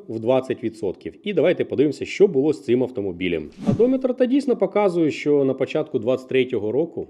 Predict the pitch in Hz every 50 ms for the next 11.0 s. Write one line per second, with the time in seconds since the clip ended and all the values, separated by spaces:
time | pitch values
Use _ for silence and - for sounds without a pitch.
0 | - - _ _ - 104 104 - - 151 147 139 120 110 107 98 92 87 85 -
1 | - - - 104 98 110 110 131 165 175 - - - 160 165 165 - - 101 104
2 | 104 101 101 104 113 120 120 - 107 90 82 107 110 110 113 101 - 101 - -
3 | 95 - 95 92 85 85 82 - 98 - 190 196 180 165 165 - 208 170 165 151
4 | - 151 - - - 180 175 175 - 151 139 - - - 180 180 170 - 151 147
5 | 143 - - 160 160 156 156 160 127 127 135 120 107 131 127 127 175 160 - -
6 | 131 - - 117 - - 156 156 147 143 131 107 117 117 117 143 170 170 - 135
7 | 104 95 101 117 120 - - - 156 147 131 120 110 98 95 98 107 135 147 135
8 | 131 - - - - 131 131 131 - 120 127 131 123 107 - - 104 - 127 143
9 | 165 160 - 131 107 - - 139 156 185 160 - - - - - - _ _ _
10 | 175 196 196 - - 262 262 247 226 - - - - 120 135 165 190 180 175 160